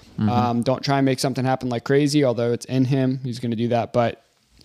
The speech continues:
Speaker 2: I don't know. I like Browning, too. Not that I like him to, like,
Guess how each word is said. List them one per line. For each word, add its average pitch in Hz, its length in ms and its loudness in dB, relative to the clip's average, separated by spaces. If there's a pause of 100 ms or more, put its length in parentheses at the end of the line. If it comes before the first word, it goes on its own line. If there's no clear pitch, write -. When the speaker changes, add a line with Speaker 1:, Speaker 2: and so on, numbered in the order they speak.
(640)
Speaker 2:
I 139 100 6
don't 151 100 8
know. 143 280 6
I 156 120 8
like 175 280 6
Browning, 156 420 6
too. 156 440 4
Not 127 220 0
that 131 80 2
I 123 80 4
like 123 240 2
him 123 100 0
to, 120 100 2
like, 117 200 2